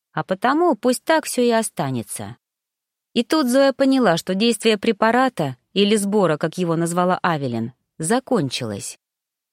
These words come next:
Ей не хотелось больше ни беспричинно улыбаться, ни укладываться на кушетку, ни соглашаться с каждым словом Авелин. «Что ж, вижу, прежняя ты вернулась», подтвердила ее догадку Авелин.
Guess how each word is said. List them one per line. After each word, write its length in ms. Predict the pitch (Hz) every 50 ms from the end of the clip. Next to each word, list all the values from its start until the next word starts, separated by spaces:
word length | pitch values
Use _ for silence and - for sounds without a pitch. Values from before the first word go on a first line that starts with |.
| _ _ _
Ей 320 | 202 196 220 254 285 285 277
не 160 | 262 269 269
хотелось 540 | - 294 285 285 - - 240 185 165 165 165
больше 360 | 165 165 156 139 - - -
ни 140 | 156 180 185
беспричинно 640 | 185 214 - - 233 233 226 - 233 226 214 214 214
улыбаться, 720 | 214 214 226 226 214 262 277 285 - - - 135 113 127 - _ _ _ _
ни 180 | 185 202 226 247
укладываться 720 | 262 254 - 254 240 202 175 165 165 165 165 - - 190
на 120 | 190 190
кушетку, 680 | 190 - 226 220 - 302 311 302 - _ - 147 127 123 - _ _ _ _ _ _
ни 200 | 196 208 233 233
соглашаться 760 | 220 - 247 233 233 247 254 254 - - 320 330 - - 208 202
с 80 | -
каждым 380 | - - 285 277 247 226 254 240
словом 420 | 226 - 247 247 226 233 226 220 -
Авелин. 540 | 196 170 143 139 131 117 113 113 107 120 - _ _ _ _ _ _ _ _ _ _ _ _ _ _ _ _ _ _ _ _ _
«Что 540 | - - - - - - 285 254 196 143 117
ж, 280 | 110 - - - - - _ _
вижу, 540 | - 151 143 165 208 240 277 269 - 302 277
прежняя 640 | - 277 262 277 285 285 262 254 262 262 262 262 254
ты 180 | - 262 254
вернулась», 800 | 240 254 254 254 254 247 247 214 175 147 131 120 - - - - _ _ _ _ _ _ _
подтвердила 600 | - - - - 190 190 208 202 190 226 247 233
ее 220 | 208 190 180 180 170
догадку 500 | 170 175 185 185 202 202 - - 202 - -
Авелин. 520 | 180 147 135 127 123 113 113 110 113